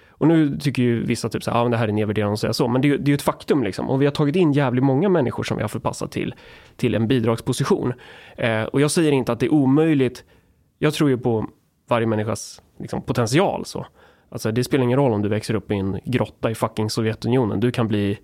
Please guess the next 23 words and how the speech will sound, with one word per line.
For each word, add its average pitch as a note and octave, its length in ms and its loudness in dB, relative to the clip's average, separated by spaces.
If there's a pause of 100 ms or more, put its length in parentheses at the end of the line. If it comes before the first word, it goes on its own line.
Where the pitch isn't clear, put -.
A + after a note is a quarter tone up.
(400)
första - 280 -4
mannen G#2+ 320 0
i B2 40 4
rymden. D3 420 2 (280)
Det C3+ 80 0
är B2+ 40 2
bevisat. C#3 520 0 (720)
Eh, G#2+ 480 0
men A#2+ 420 2 (840)
att A#2+ 360 -4 (1300)
för E3+ 340 2
att D3 100 0
kunna B2+ 180 0
uppnå, C#3 640 2 (1200)
för D#3 120 0
att C#3 60 0
kunna C3+ 260 2
liksom, B2 400 -2 (1120)
vad - 80 -20
ska B2+ 60 -8
man B2 60 -4
säga, G#2+ 160 -4 (1400)
eh, A2+ 340 -4